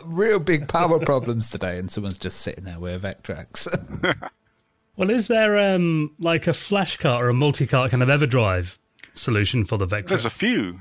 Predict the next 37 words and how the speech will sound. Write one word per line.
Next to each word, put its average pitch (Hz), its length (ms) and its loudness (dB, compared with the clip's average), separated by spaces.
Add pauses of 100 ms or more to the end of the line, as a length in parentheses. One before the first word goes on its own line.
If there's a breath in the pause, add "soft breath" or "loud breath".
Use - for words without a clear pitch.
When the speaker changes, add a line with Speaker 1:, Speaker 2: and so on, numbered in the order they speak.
(100)
Speaker 3:
Um, 117 640 0
one 127 180 0
chap 120 440 -2 (180)
I 110 240 -2
know 107 260 0
of 104 120 -4
is 107 180 -6
making, 98 460 -4
um, 95 500 -6 (240)
I 127 80 -10
think 127 140 -2
it's - 100 -4
called 107 200 -6
the - 60 -8
Super - 300 -2
Multi-Cart, 117 640 -4 (520 loud breath)
and 107 60 -8
he's 101 100 -4
trying 107 160 0
to 95 40 -4
fit 98 200 -4
as - 80 -6
many 101 240 -2
games 101 320 -4
as - 40 -12
he 95 100 -8
physically - 440 -8
can 87 220 -4
onto 87 200 -8
it. - 120 -8
So 104 80 -8
it's - 80 -8
all 113 160 -2
of 98 60 -6
the 98 80 -2
original 95 340 -4
titles, 95 640 -8